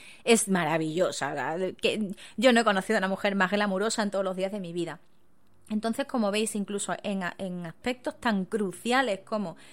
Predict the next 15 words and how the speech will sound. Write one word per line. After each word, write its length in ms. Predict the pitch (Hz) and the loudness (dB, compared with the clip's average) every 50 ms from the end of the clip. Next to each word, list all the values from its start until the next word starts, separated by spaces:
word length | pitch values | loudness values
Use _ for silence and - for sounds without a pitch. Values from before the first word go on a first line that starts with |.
| - - - - - | -20 -20 -16 -8 -4
la 260 | - 220 220 214 214 | 0 2 2 2 0
política 560 | - 220 208 220 254 247 - 247 214 - 196 | 0 0 0 0 -2 -2 -4 -4 -2 0 0
de 140 | 185 185 180 | 0 0 -2
cómo 260 | - 233 254 262 285 | 0 0 2 2 2
actuarías 680 | 285 285 - 254 247 226 214 220 254 269 226 208 - | 2 0 -2 0 0 0 0 0 0 0 0 -2 -2
en 120 | 202 190 185 | -4 -4 -4
el 80 | 175 | -4
caso 240 | - 202 214 - 226 | -2 -2 -2 -2 -2
de 100 | 196 180 | -4 -4
que 80 | - 175 | -6 -4
fueras 300 | - - 226 214 196 185 | -2 0 2 2 2 0
mujer 400 | 175 175 170 - - 220 226 247 | -2 -6 -8 -8 -6 -4 -2 0
u 60 | 247 | 0
hombre 280 | 240 233 226 226 233 | 0 0 0 -2 -2
trans, 360 | 226 - 233 233 233 240 233 | -4 -4 -2 -2 -2 -2 -4